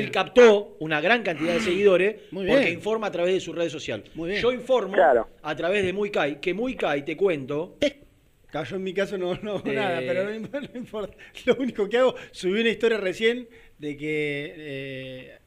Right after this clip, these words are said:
Speaker 2: nu-, nuestros ami-,
Speaker 1: Muy
Speaker 2: ah,
Speaker 1: Kai anda en, este, mirá, hasta hace un año,
Speaker 2: Sí.
Speaker 1: Muy Kai tenía los mismos seguidores que yo. Yo tengo setenta mil y Muy Kai está llegando en, mirá, Dani, le digo a Dani y a Lourdes,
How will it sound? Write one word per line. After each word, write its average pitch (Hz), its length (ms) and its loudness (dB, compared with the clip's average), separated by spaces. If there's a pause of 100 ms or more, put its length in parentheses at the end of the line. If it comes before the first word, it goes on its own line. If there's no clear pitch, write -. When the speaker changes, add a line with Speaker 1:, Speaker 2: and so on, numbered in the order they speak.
(120)
Speaker 2:
nu-, 165 220 -14
nuestros 165 320 -8
ami-, 180 120 -6
Speaker 1:
Muy 262 140 2
Speaker 2:
ah, - 40 -2
Speaker 1:
Kai 240 220 2
anda 208 480 -2 (120)
en, 185 300 -12 (120)
este, - 380 -18
mirá, 175 280 -6
hasta 143 220 -10
hace 190 500 0 (160)
un 190 160 -4
año, 214 440 -4 (100)
Speaker 2:
Sí. 139 380 -6 (140)
Speaker 1:
Muy 180 200 0
Kai 220 160 2
tenía 190 200 -2
los 185 100 -4
mismos 202 200 -12
seguidores 180 360 -2
que 165 100 -2
yo. 127 220 -6 (1080)
Yo 208 180 2
tengo 180 280 0
setenta 170 440 -4
mil 269 460 0
y 170 100 -2
Muy 190 160 -4
Kai 226 160 0
está 208 180 -2
llegando 214 720 -6
en, 175 340 -8 (440)
mirá, 131 200 -6
Dani, 147 460 -8
le 113 100 -12
digo 147 220 -6
a 139 60 -4
Dani 151 160 -8
y 135 40 -10
a 131 140 -8
Lourdes, 107 400 -12